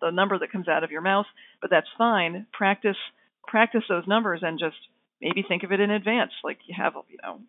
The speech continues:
five, ten minutes on the call before you quote the rate, so start thinking about it sooner than later." And then eventually I drove my, my hourly rates up. And, you know, it, it isn't one of those things where it's like, "Oh, if this person will pay me five hundred dollars, I'll do it." Like, don't get into that. I wouldn't fall into that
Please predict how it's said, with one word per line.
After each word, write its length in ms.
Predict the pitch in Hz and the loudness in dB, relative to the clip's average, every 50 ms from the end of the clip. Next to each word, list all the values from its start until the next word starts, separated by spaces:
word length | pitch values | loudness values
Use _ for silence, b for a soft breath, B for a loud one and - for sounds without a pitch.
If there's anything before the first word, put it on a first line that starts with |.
| _ | _
five, 200 | _ - 175 214 208 - | _ 2 2 2 2 2
ten 140 | 247 214 190 | -2 0 2
minutes 240 | 190 202 208 202 - | 2 2 0 0 0
on 120 | 165 151 | -2 -2
the 80 | 131 131 | -2 -6
call 300 | - - 196 - 190 180 | -6 0 2 2 2 2
before 240 | - 151 - - 156 | 0 -4 -8 -8 -8
you 100 | 135 127 | -8 -8
quote 360 | - - - 160 151 143 - | -10 -8 -4 -4 -4 -4 -4
the 80 | - 165 | -8 -8
rate, 320 | 147 170 190 185 160 - - - | -2 0 0 0 0 -2 -4 -6
so 160 | 175 135 113 - | -8 -8 -8 -10
start 260 | - - 170 156 - - | -8 -6 -6 -6 -6 -8
thinking 240 | 180 185 - 160 | -8 -8 -6 -6
about 240 | 147 143 160 143 147 | -4 -2 -2 -2 -2
it 100 | 139 - - _ - - _ _ _ _ - | -2 -4 -6 _ -16 -16 _ _ _ _ -12
sooner 200 | - 160 160 151 | -10 -8 -8 -6
than 140 | 160 160 151 | -8 -8 -6
later." 300 | 151 156 156 151 147 147 | -4 -4 -4 -4 -4 -4
And 120 | 147 - 151 | -6 -6 -4
then 320 | 147 147 147 143 - 220 _ _ - | -4 -6 -6 -8 -10 -14 _ _ -18
eventually 380 | - - 160 175 175 - 175 143 | -2 -2 -2 0 0 -2 -2 -4
I 80 | 120 | -4
drove 260 | 139 - 143 127 151 - | -4 -6 -6 -6 -6 -6
my, 280 | - 113 110 - 185 _ _ _ _ _ _ | -6 -6 -6 -8 -10 _ _ _ _ _ _
my 160 | - 143 117 120 - | -6 -6 -6 -6 -6
hourly 300 | - 156 151 147 135 139 | -4 -2 -2 -2 -4 -2
rates 240 | 135 151 170 190 - - | 0 0 0 0 0 -2
up. 120 | 131 110 - | -2 -2 -2
And, 240 | - 147 196 190 196 b b b b b b b b _ _ _ _ _ - - - | -2 -2 -2 -2 -4 b b b b b b b b _ _ _ _ _ -6 -6 -2
you 100 | - 226 | -2 2
know, 100 | 202 190 | 4 6
it, 100 | 175 - - - | 6 4 4 2
it 140 | 240 226 - | 2 2 6
isn't 280 | - 269 277 302 302 247 | 4 4 6 6 4 6
one 140 | 262 254 240 | 6 4 6
of 60 | 233 | 4
those 160 | 220 208 208 - | 2 2 2 0
things 220 | 220 214 214 196 | 0 0 0 0
where 120 | 202 185 180 | 0 -2 0
it's 80 | - | 0
like, 100 | 175 170 - | 0 4 6
"Oh, 180 | 214 208 202 | 8 8 8
if 60 | 196 | 8
this 160 | - 226 220 - - | 6 2 2 2 2
person 180 | 262 240 - - | 0 0 2 0
will 100 | 202 196 | -2 0
pay 140 | 226 202 196 | 2 0 0
me 100 | 180 175 | 0 2
five 180 | - 170 170 160 | 2 2 2 2
hundred 220 | - 139 170 165 | 0 -4 -2 2
dollars, 300 | 160 151 143 160 185 185 | 2 4 4 4 2 2
I'll 100 | 214 196 | 2 0
do 180 | 196 - 214 208 | 2 2 2 2
it." 100 | 208 - | 2 2
Like, 180 | 175 180 - _ | 0 -2 -2 _
don't 200 | - 214 220 208 | 4 4 4 4
get 100 | 247 220 | 2 0
into 180 | 208 190 175 151 - | 2 0 -2 -2 0
that. 320 | 143 147 151 165 185 - - _ _ _ _ _ _ _ _ | 2 2 4 2 2 0 -6 _ _ _ _ _ _ _ _
I 40 | - | -4
wouldn't 240 | 165 185 202 208 - | -2 0 0 2 4
fall 160 | 214 185 185 | 6 6 6
into 140 | 185 165 156 | 4 2 2
that 220 | 151 151 147 139 | 2 2 2 2